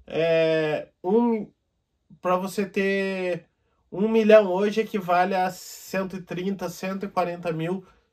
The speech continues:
é, do que equivalia naquela época, beleza? Mas, mesmo assim, mesmo com a inflação e tudo mais, é, um milhão você não é rico hoje, um milhão você ser milionário não é a mesma coisa que antigamente.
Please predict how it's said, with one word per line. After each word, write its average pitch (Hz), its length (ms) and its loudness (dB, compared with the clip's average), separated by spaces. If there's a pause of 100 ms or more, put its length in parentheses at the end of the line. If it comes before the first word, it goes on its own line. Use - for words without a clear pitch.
(240)
é, 139 380 -4
do 147 220 -4
que 180 360 -10 (100)
equivalia 180 920 -2 (240)
naquela 180 520 0
época, 147 340 0
beleza? 208 500 -2 (540)
Mas, 196 460 2
mesmo 202 380 -2
assim, 202 340 -4
mesmo 185 320 -4
com 196 80 -6
a 190 40 -4
inflação 170 500 -4
e - 20 -8
tudo 165 240 -8
mais, 156 340 -2 (400)
é, - 280 -2
um 196 100 0
milhão 202 320 4
você 185 240 -6
não 180 220 0
é 202 40 0
rico 180 360 -4
hoje, 220 420 0 (300)
um 151 100 -6
milhão 175 260 2
você 185 480 -4 (160)
ser 180 280 -6
milionário 185 680 2
não 156 120 0
é 180 60 0
a 180 40 -2
mesma 165 320 -6
coisa 160 320 0
que - 80 -10
antigamente. 151 920 -6